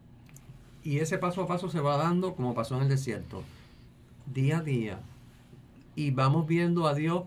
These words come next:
proveer todo lo necesario. Claro,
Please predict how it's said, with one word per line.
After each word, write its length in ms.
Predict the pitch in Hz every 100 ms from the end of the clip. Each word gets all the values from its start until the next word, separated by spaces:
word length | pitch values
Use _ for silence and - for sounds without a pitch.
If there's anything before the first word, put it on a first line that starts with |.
| -
proveer 580 | 131 127 123 123 147
todo 540 | 160 - 127 143 165 135
lo 180 | 135 127
necesario. 720 | 120 120 113 - 113 113 - 117 - - - - - - - -
Claro, 320 | 139 127 107